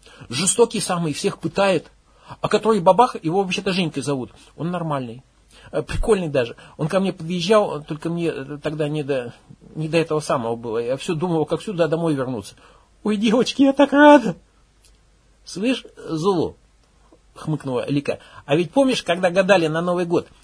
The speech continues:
тебе мордочка крысы тенью все высвечивалась? А ты еще спорила, собачка это, не крыса, собачка. Помнишь, смеялись еще?» «Помню», буркнула Зулька, не считая нужным вдаваться в воспоминания. И тут же переспросила у Вали: «А,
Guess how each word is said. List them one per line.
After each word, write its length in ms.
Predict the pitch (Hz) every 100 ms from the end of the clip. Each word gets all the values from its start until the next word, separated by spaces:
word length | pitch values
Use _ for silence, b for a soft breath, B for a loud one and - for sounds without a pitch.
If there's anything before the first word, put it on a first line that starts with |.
| _
тебе 340 | 143 156 180 -
мордочка 460 | 165 165 165 -
крысы 480 | 165 185 156 131 101
тенью 340 | 107 170 139 123
все 160 | 151
высвечивалась? 680 | 131 135 135 - 104 98 - B B
А 120 | -
ты 120 | -
еще 180 | 220 214
спорила, 400 | 185 - 175 143
собачка 600 | 131 165 160 254 277 -
это, 160 | 170 143
не 140 | 143
крыса, 380 | 143 175 247 -
собачка. 440 | 147 147 185 185 - b -
Помнишь, 400 | 262 330 - - _ _
смеялись 600 | - 165 165 147 127 -
еще?» 300 | - - - - _ _ _ _ _ _ _ _ _ _ _ _
«Помню», 420 | - 123 117 92 87 _ _ _
буркнула 420 | 98 117 - 107 104
Зулька, 300 | 139 131 -
не 140 | 107
считая 260 | 110 - 117
нужным 280 | 123 117 107
вдаваться 400 | 98 110 113 101
в 20 |
воспоминания. 640 | 117 - 127 120 104 90 - B B
И 100 | 143
тут 140 | 190
же 100 | 170
переспросила 640 | 156 156 165 160 - 156
у 300 | 139 135 151
Вали: 320 | 147 131 104 - b b b b
«А, 200 | - 80